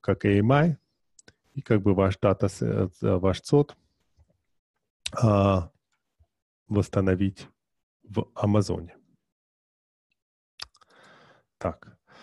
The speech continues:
Для бэкапа физического и физических серверов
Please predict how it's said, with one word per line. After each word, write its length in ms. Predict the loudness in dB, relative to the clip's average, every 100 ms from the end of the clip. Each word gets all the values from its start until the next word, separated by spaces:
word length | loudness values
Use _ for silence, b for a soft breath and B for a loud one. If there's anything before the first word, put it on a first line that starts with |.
| B B B B B B B B B B _ _ _ _
Для 460 | 2 4 4 4 2 0 B B B B B B B B B _ _ _ _ _ _ _ _ _ _ _ _ _ _ _ -20 -14 -4
бэкапа 500 | -2 2 0 0 -2
физического 1000 | -2 -2 -2 -4 -8 0 2 2 0 -6 _ _ _ _ _ _ _ _ _ _
и 180 | -14 -14 -16 _
физических 580 | -8 -8 -6 -8 -6 -4
серверов 520 | 2 2 4 2